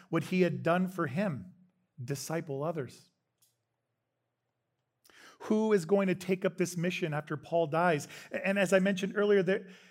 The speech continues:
there had been a heavy and increased persecution of believers in Asia and Rome,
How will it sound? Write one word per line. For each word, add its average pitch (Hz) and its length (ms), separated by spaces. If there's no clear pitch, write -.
there 185 140
had 175 200
been 196 160
a 180 60
heavy 208 440
and 180 120
increased 185 720
persecution 185 880
of 160 140
believers 185 480
in 180 160
Asia 180 380
and 160 240
Rome, 180 340